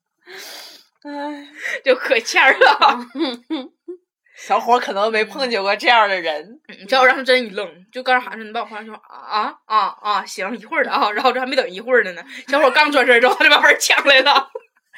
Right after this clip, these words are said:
Speaker 3: 而且我是前一节课我跟小伙儿打好招呼的。
Speaker 2: 嗯。
Speaker 1: 哦。
Speaker 3: 然后我给他说我是那个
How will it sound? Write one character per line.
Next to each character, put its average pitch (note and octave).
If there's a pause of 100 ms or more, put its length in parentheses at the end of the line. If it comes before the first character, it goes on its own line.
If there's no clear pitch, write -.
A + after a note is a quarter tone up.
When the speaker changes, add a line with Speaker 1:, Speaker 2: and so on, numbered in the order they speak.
(200)
Speaker 3:
而 G4+
且 G4+
我 D4+
是 D#4
前 D4
一 D#4
节 E4
课 E4
我 C#4
跟 C#4
小 C#4
伙 C4
儿 G#3+ (140)
打 A#3
好 B3
招 G#3
呼 A3
的。 C#3+ (260)
Speaker 2:
嗯。 G#3
Speaker 1:
哦。 F3
Speaker 3:
然 A#3
后 C#4
我 C#4+
给 C4
他 A3+
说 B3
我 A3+
是 A3+
那 B3
个 G#3